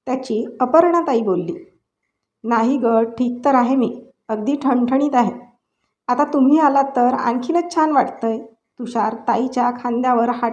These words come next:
टाकत म्हणाला. "ठणठणीतच राहा. बरं चल, चहा टाकते, फ्रेश होऊन ये," अपर्णा म्हणाली. "हो आलोच." तुषार फ्रेश व्हायला निघून गेला. "बघितलंस, एका शब्दानेही बोलला नाही माझ्याशी," त्याची आई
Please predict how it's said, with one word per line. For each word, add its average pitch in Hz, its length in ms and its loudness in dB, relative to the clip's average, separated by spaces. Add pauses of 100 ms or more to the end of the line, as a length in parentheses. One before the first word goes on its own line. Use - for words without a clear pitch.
टाकत 214 280 -2
म्हणाला. 196 280 -2 (1040)
"ठणठणीतच 240 640 -2
राहा. 208 240 -2 (400)
बरं 226 300 0
चल, 262 320 -2 (320)
चहा 226 220 -2
टाकते, 233 500 -2
फ्रेश - 300 -2
होऊन 214 180 -2
ये," - 300 -8 (260)
अपर्णा 196 400 -2
म्हणाली. 175 320 -2 (800)
"हो 269 60 2
आलोच." 214 480 2 (220)
तुषार 240 300 -4
फ्रेश 233 260 0
व्हायला 202 340 -2
निघून 220 380 0
गेला. 196 200 -2 (880)
"बघितलंस, 269 640 0 (200)
एका 269 200 0
शब्दानेही 285 680 0
बोलला 262 400 2
नाही 262 180 2
माझ्याशी," 190 460 -2 (440)
त्याची 214 260 -4
आई 196 340 -2